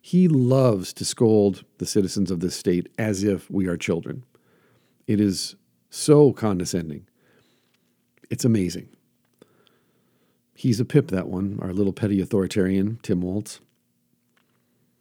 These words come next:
But as Leopold Kohr wrote in The Breakdown of Nations,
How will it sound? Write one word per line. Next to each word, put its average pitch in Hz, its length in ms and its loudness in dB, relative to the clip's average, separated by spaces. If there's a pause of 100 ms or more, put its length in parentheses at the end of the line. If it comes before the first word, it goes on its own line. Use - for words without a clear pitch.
(720)
But 123 120 6
as 123 380 4
Leopold 131 460 4
Kohr 123 280 4
wrote 101 260 2
in 101 60 0
The 95 60 -4
Breakdown 95 380 0
of 85 60 -2
Nations, 90 580 0